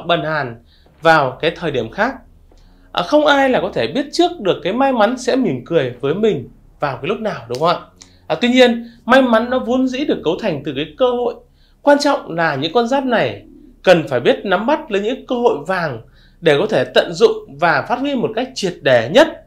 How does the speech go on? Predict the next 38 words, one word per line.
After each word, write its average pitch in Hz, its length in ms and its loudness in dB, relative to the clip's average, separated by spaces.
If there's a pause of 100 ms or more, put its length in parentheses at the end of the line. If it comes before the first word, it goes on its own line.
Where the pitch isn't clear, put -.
(720)
À, 175 200 4
các 311 100 4
bậc 262 160 4
thầy 202 100 0
phong 254 240 2
thủy 190 220 2
cũng 190 120 -4
cho 262 120 2
rằng 170 360 0 (520)
bước 320 220 6 (200)
vào 190 260 2
tháng 180 160 -2
ba, 240 320 4 (260)
đặc 220 200 0
biệt 196 340 4
là 175 260 4
cái 196 80 4
ngày 220 220 2
rằm 156 320 0
tháng 175 180 -8
ba 240 80 2
âm 240 220 0
lịch 208 140 2 (100)
năm 196 140 -2
hai 214 100 -2
nghìn 156 220 -6
không 202 160 -6
trăm 202 200 -2
hai 202 80 -6
mươi 196 180 -10
tư, 202 300 0 (340)
được 214 240 2
coi 262 200 8
là 220 120 4
cái 208 220 -2
thời 208 200 0
điểm 147 340 0
đại 240 180 2